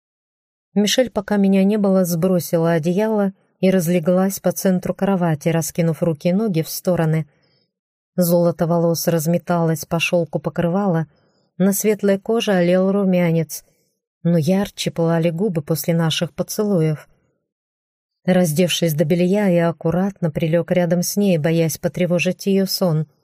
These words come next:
«Бастиан!» пробормотала она сквозь дрему, перевернулась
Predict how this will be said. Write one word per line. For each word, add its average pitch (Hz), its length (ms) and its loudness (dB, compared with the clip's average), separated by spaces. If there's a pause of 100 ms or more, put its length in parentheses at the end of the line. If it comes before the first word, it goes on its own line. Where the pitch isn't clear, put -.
(1040)
«Бастиан!» 220 760 0 (800)
пробормотала 185 840 2
она 160 260 0
сквозь 160 400 -2
дрему, 180 360 0
перевернулась 180 920 0